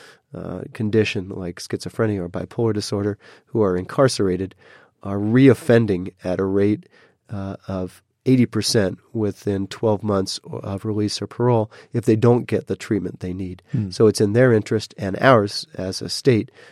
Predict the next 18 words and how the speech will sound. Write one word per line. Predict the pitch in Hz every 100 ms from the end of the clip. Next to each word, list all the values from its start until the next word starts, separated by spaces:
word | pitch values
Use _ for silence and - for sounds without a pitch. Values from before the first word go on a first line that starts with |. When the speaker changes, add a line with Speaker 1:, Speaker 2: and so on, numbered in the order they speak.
| _
Speaker 1:
to | -
make | 104 98
sure | 98 110
that | 98 -
we | 101
put | - 117
them | 104 98
on | 95
a | 95
course | - 101 -
of | 107
treatment | - 120 104 - - _ -
and | 95
help | 107 -
them | 110 101 -
resume | 156 98 107 104 110 143 139
productive | 101 101 - 104 90 -
lives. | 95 92 85 -